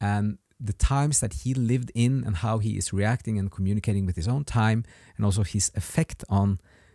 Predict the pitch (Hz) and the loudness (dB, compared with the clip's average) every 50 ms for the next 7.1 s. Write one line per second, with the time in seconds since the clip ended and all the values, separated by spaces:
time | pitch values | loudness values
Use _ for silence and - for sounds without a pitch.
0 | _ _ _ - - 98 95 98 104 104 101 92 82 - - 95 98 85 104 - | _ _ _ -4 -2 0 2 2 2 2 0 0 -4 -4 -4 -2 -2 0 -2 -2
1 | - - 98 - 104 95 90 - 90 85 85 85 - - 90 87 78 - - - | -2 -2 -2 0 0 -2 0 -2 -2 -2 -4 -4 -4 -2 -2 0 0 -2 -4 -8
2 | - _ _ _ _ _ _ _ _ _ _ _ _ _ _ _ _ _ _ _ | -8 _ _ _ _ _ _ _ _ _ _ _ _ _ _ _ _ _ _ _
3 | _ _ _ - 107 107 104 - 120 143 151 147 - 143 123 120 123 107 - 127 | _ _ _ -6 -6 -4 -4 -2 0 0 2 2 0 0 0 0 0 0 2 0
4 | 139 139 - 127 117 - - 104 98 101 104 101 101 98 98 95 90 98 90 92 | 0 0 0 -2 -2 0 0 0 2 2 2 0 0 0 -2 -2 -2 -2 -2 -2
5 | 90 - - - - - - - - - - - _ _ _ _ _ _ _ _ | -4 -6 -12 -20 -20 -20 -20 -20 -20 -20 -20 -20 _ _ _ _ _ _ _ _
6 | _ _ _ - 107 98 92 - - _ _ - 92 - 127 139 160 156 - 151 | _ _ _ -4 -2 -2 -2 -4 -8 _ _ -10 -2 0 2 2 2 0 0 0
7 | 139 - | 0 0